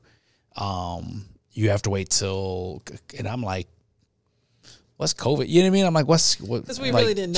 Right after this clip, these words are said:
Speaker 1: just
Speaker 2: then. Yeah.
Speaker 1: Yeah, I mean, I don't know. Maybe it's changed by now. Um, but, uh, if you get down the road and you need some help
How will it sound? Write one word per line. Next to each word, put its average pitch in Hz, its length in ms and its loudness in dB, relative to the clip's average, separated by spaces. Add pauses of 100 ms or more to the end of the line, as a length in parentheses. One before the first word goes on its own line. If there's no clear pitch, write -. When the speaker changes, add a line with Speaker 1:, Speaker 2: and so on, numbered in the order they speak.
Speaker 1:
just 165 520 -2
Speaker 2:
then. 180 100 -10
Yeah. 160 60 -8
Speaker 1:
Yeah, 147 320 6
I 143 40 4
mean, 151 160 4
I 160 100 6
don't 180 100 8
know. 165 80 8
Maybe 175 240 8
it's - 140 4
changed 143 320 2
by 123 140 2
now. 117 360 0 (400)
Um, 92 840 -2 (760)
but, 113 180 4
uh, 104 140 4
if 101 200 -2
you 117 60 -2
get 131 160 4
down 127 180 0
the 117 80 -2
road 120 180 0
and 120 100 -2
you 117 80 -2
need 120 140 -2
some 117 100 -2
help 123 340 2